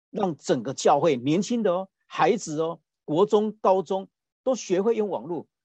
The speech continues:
每一个人都学会啊，也因此他们很快的用网络来做很多的教学、很多的学习、很多的敬拜，甚至有很多主题式的分享。这个教会是我看过是一个很特殊的教会，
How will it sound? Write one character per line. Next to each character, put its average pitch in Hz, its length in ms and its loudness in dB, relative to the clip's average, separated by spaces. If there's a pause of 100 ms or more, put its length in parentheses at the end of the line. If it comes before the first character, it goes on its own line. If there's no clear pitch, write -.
(180)
每 165 240 -2
一 254 60 0
个 262 100 2
人 147 140 -2
都 185 120 -2
学 139 280 -6
会 147 260 -4 (100)
啊， 135 220 -4 (320)
也 160 220 -2
因 247 100 0
此 202 140 -4
他 208 140 2
们 220 120 -2
很 135 220 -4
快 214 180 0
的 160 120 -2
用 202 300 -6
网 127 260 -2
络 165 280 0
来 131 280 0
做 156 320 -2
很 123 120 -8
多 170 120 -4
的 143 100 -4
教 196 220 2
学、 127 280 -4 (160)
很 143 140 -6
多 185 80 -2
的 180 80 -2
学 156 280 -2
习、 127 340 -8 (120)
很 147 140 -4
多 175 80 0
的 165 80 -2
敬 196 260 -2
拜， 170 280 2 (240)
甚 220 240 2
至 190 160 -6
有 175 180 0
很 165 160 -2
多 208 140 2 (100)
主 147 300 -2
题 156 340 -6
式 254 180 -6
的 170 140 -2
分 175 180 -4
享。 143 240 -4 (380)
这 302 100 -4
个 254 80 2
教 262 180 4
会 226 100 4
是 254 160 -6
我 156 120 -2
看 180 260 -2
过 165 180 -2
是 175 160 -6
一 170 80 -4
个 151 120 -4
很 117 220 -8
特 190 220 2
殊 165 140 -6
的 143 80 0
教 143 220 -2
会， 135 200 -4